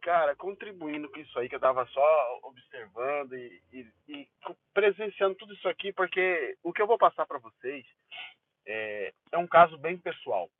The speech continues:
Eu posso dizer até com uma certa habilidade sobre o tema, porque eu passei por isso. Várias etapas disso, na realidade, de várias maneiras.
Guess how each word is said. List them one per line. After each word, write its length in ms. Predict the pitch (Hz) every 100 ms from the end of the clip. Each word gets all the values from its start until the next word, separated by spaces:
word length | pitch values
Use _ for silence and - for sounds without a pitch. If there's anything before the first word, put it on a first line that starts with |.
| -
Eu 80 | 117
posso 260 | 139 139 -
dizer 260 | 135 117
até 220 | 143 - 151
com 100 | 151 147 139 139
uma 180 | 135 135 -
certa 480 | 139 135 135 117 -
habilidade 840 | 131 143 151 147 117 113 143 143 123 120
sobre 260 | 143 135
o 60 | 131 -
tema, 380 | 135 151 135 117 _
porque 180 | 120 139
eu 80 | 143
passei 480 | 147 147 - 143 151
por 160 | 117 90
isso. 640 | 92 - - - - -
Várias 420 | 107 127 147 139 131 - _ _ 127
etapas 580 | 139 - 147 151 120 -
disso, 300 | 101 98 104
na 100 | 104
realidade, 580 | 101 101 98 95 90 98
de 100 | 110
várias 300 | 113 117 123 127
maneiras. 460 | 131 107 92 92